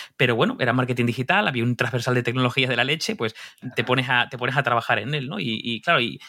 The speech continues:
y no, y no solamente verticalizado, sino entras en contacto, pues, con planners estratégicos, con directores creativos, con diseñadores, entonces te vas empapando un montón de ámbitos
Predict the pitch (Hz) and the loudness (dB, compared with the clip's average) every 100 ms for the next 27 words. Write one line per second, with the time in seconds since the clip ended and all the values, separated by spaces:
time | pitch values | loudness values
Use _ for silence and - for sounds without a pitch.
0 | - - 147 160 156 151 151 180 165 156 | -10 0 2 4 4 2 2 2 2 4
1 | 143 135 123 120 - 190 156 120 120 139 | 2 2 -2 0 2 2 2 0 0 0
2 | 143 139 135 156 196 135 - 113 113 135 | 0 0 0 0 -2 -2 -4 -6 -2 0
3 | 151 143 120 120 139 - - - 110 107 | 0 0 0 0 -4 -6 -8 -6 -4 -4
4 | - - - 131 110 117 143 - 113 104 | -6 -20 -6 -2 0 0 -2 0 -2 0
5 | 143 113 104 - 113 117 - 107 110 147 | 2 2 0 -2 -2 -2 -2 -2 2 2
6 | 107 113 120 - - _ 120 135 139 135 | 0 0 -2 -4 -20 _ -2 0 0 2
7 | 156 120 117 117 127 139 175 165 180 | 2 2 0 0 0 2 0 -2 -6